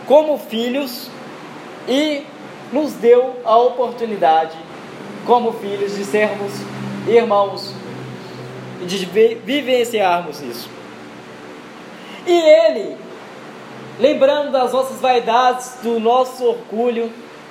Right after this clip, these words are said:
da nossa mão direita ou esquerda, que sempre vê o que, que uma tá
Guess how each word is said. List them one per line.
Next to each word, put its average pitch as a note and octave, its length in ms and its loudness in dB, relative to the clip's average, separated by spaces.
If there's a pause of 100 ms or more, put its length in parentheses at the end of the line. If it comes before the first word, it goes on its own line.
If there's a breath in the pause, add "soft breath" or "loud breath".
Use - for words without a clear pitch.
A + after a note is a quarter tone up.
(360)
da A3 120 6
nossa B3+ 300 2
mão B3+ 540 2 (400)
direita A3 580 0
ou G#3+ 80 0
esquerda, G#3+ 560 -4
que G3+ 80 -10
sempre B3+ 260 -2
vê A3 140 2
o A3 80 -2
que, A3+ 140 -4
que G#3+ 120 -10
uma G#3 220 0
tá G3+ 260 -2